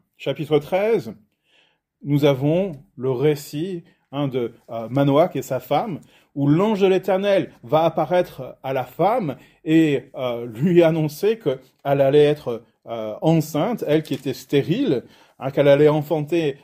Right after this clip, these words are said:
euh, un fils. Et bien sûr, hein, une telle,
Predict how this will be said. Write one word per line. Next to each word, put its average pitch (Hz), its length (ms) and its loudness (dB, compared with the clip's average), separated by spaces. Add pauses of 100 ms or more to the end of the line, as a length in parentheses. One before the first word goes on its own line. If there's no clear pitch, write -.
(100)
euh, 113 240 -10
un 135 120 -8
fils. 202 460 -8 (1400)
Et 185 320 6 (420)
bien 147 240 -2
sûr, 233 340 -2 (200)
hein, 156 120 -8
une 143 160 -2
telle, 147 440 2